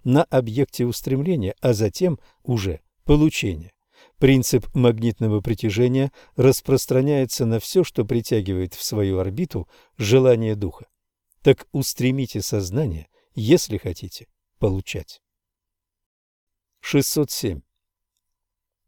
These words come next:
Для установления созвучия обычно требуется время. Можно применить ритм каждодневный или недельный. Нельзя ожидать, чтобы что-то удалось сразу,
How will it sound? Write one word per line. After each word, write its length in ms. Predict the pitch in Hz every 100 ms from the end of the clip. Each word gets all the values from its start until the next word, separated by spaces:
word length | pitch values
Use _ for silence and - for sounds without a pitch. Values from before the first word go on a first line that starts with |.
| _ _ _ _ -
Для 400 | 110 120 117 117
установления 800 | 127 - 117 113 104 107 104 98
созвучия 600 | - 107 101 127 - 135
обычно 560 | 147 131 123 127 - 131
требуется 600 | 123 113 113 117 - 117
время. 340 | 110 117 76 - _ - _
Можно 380 | 120 143 113 131
применить 520 | 127 127 131 139 135 -
ритм 380 | 147 139 - 117
каждодневный 840 | - 117 104 113 123 160 98 92
или 320 | - 135 139 -
недельный. 680 | 123 123 104 101 90 90 92 _ _ - _
Нельзя 440 | 117 147 131 156
ожидать, 360 | 156 139 151 160
чтобы 320 | - 131 113
что-то 320 | 117 - 120
удалось 400 | 120 113 113 113
сразу, 480 | - - 147 117 90